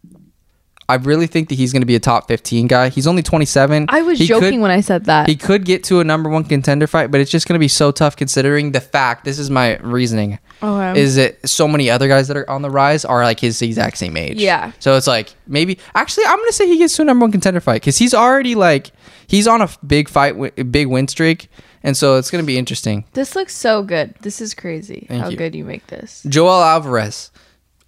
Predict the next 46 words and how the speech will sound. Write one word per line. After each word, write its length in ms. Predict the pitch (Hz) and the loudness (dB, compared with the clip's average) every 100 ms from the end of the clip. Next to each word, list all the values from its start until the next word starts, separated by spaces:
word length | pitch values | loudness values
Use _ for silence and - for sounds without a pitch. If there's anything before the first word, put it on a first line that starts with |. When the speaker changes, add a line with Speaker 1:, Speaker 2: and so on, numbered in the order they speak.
| _ - | _ 0
Speaker 1:
absolutely 680 | 151 170 185 170 165 160 147 | 0 0 -4 -2 -2 -2 -4
ran 400 | 127 131 160 165 | -4 0 0 0
through 160 | 160 | 0
Thiago 340 | - 151 147 143 | 2 2 2 0
Moises, 560 | 135 135 135 135 139 | 0 -2 -2 -4 -6
beat 200 | 135 131 | -6 -6
s-, 140 | - - | -6 -2
a 100 | 131 | -2
couple 300 | 123 160 156 | 0 -2 -2
good 220 | 139 135 | -2 -2
guys, 460 | 127 123 123 120 - | 2 2 2 0 -4
and 200 | 123 123 | -2 0
then 240 | 120 117 _ _ _ | -2 -4 _ _ _
he 100 | - 131 | -4 2
lo-, 200 | 135 135 | 2 2
he 120 | 139 | -2
ran 240 | 131 131 | -2 0
into 240 | 127 117 120 | 0 0 2
Arman 360 | 110 117 113 | 2 2 0
Tsarukyan, 440 | 113 113 117 110 101 | 0 0 0 -4 -8
who's 120 | - | -6
fighting 220 | 55 58 | -8 -8
next 220 | 58 - | -14 -16
week. 160 | - - _ | -20 -20 _
I 160 | - 170 | -2 -2
think 220 | 202 208 | -2 -6
that 60 | 196 | -4
he 400 | 160 160 165 170 - - - | -2 0 2 0 -4 -6 0
is 120 | 139 | 2
gonna 160 | 147 147 | 2 2
be 120 | 143 | 2
a 40 | |
perennial 400 | 135 131 131 131 | 2 2 2 2
top 280 | - 127 120 | 2 0 0
fifteener, 580 | 117 - 131 120 120 120 _ - _ - | -6 -4 -2 0 0 -2 _ -20 _ -6
but 260 | 135 123 - | 0 2 2
I 140 | 123 | 0
just 260 | 131 123 120 | 0 -2 0
don't 340 | 127 123 117 | 2 4 2
know 320 | 120 120 117 117 | 2 4 6 4
if 180 | 113 | 2
he's 220 | - 117 117 | 0 0 2
going 260 | 113 113 | 2 2
to 140 | 113 110 | 0 -2
be 140 | 117 | 0
getting 540 | 113 113 113 110 110 | 2 2 2 0 -2